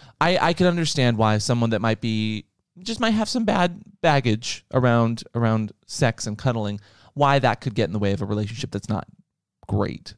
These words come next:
Speaker 2: or maybe just lacking in communication.
Speaker 1: Hmm.
Speaker 2: Case in point, though, communication is really important, whether you're cuddling or not. But cuddling is also a great time to, like, actually communicate at the end of the day.
Speaker 1: Yeah, no, I think, I think,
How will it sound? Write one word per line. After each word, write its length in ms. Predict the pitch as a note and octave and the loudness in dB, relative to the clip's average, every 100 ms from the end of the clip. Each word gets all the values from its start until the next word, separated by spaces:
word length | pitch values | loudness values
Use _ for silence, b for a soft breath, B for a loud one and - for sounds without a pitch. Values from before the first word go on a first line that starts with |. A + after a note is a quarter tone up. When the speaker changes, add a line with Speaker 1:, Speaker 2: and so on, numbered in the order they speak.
| _ | _
Speaker 2:
or 100 | B2+ | -2
maybe 220 | B2+ A2 | 0 0
just 180 | G#2+ - | -2 -6
lacking 420 | G#2+ G2+ G#2 G#2+ | -8 -8 -8 -8
in 80 | G#2+ | -8
communication. 640 | - G2 - - - - - _ | -8 -10 -8 -10 -12 -14 -20 _
Speaker 1:
Hmm. 100 | F#2+ C#2+ - _ _ _ _ _ _ _ | -6 -6 -10 _ _ _ _ _ _ _
Speaker 2:
Case 220 | F3 D#3+ | 0 2
in 80 | D#3+ | 2
point, 180 | D#3+ D#3 | 0 4
though, 200 | D#3+ D#3 | 2 2
communication 640 | - G#3+ A#3 A#3+ G#3+ C4+ | -4 -4 -4 -2 -2 0
is 100 | A#3+ E3+ | -2 -2
really 200 | D#3 G3 | 0 0
important, 480 | G#3 D#4 F4 A2+ - _ _ _ | 0 0 0 -6 -10 _ _ _
whether 220 | - D3 E3+ | 0 0 2
you're 120 | E3 | 0
cuddling 380 | - F3 B3 A#3+ | 2 2 4 4
or 160 | G3+ | 4
not. 380 | B3 A#3+ B2 - _ - | 4 2 0 -4 _ -8
But 100 | D#3+ | -4
cuddling 240 | A#3+ F4+ | -4 -4
is 80 | C4 | -2
also 200 | A#3+ F3+ | 0 -2
a 20 | |
great 220 | D#3 C3+ | -4 -6
time 180 | - A#2 | -6 -4
to, 60 | G#2+ | -4
like, 240 | - - _ _ _ _ | -6 -10 _ _ _ _
actually 320 | G#2+ A2+ - G#2 | -6 -4 -4 -6
communicate 500 | G2+ G2+ - - - - | -4 -6 -6 -10 -10 -10
at 100 | - | -8
the 80 | |
end 80 | - | -8
of 60 | A2 | -6
the 60 | |
day. 280 | - G1+ - - _ _ _ - B B | -6 -6 -6 -12 _ _ _ -16 B B
Speaker 1:
Yeah, 180 | - A3 | 0 2
no, 160 | F3 F#3+ | 4 4
I 140 | F3+ | 4
think, 300 | - G#3 G3+ - | 4 2 2 0
I 120 | D3 | 2
think, 400 | D#3 E3 E3+ - | 4 2 0 -2